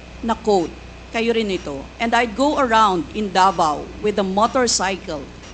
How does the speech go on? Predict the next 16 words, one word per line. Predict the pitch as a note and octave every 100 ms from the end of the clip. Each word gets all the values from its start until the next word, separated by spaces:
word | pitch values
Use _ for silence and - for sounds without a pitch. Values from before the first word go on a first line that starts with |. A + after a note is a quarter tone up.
| -
with | G3+ A3+
a | A3
big | E3+ C4+ G#3 F3+ F3
bike | E3+ A#3 F#3 - -
around, | - E3 E3 D3+ C#3+ - - - - -
and | G#3
I | G3 A#3
would | A#3+ A#3
just | C#4 C#4+ - -
patrol | A#3 A#3 A3+ A3
the | G3+
streets | - - B3+ - - - - -
looking | G#3 G#3+ D4 - C4 G3+ D3+ C#3+
for | G#3 F#3+
trouble | - G3+ F#3+ F3+ E3+
also." | F3 E3+ D#3+ -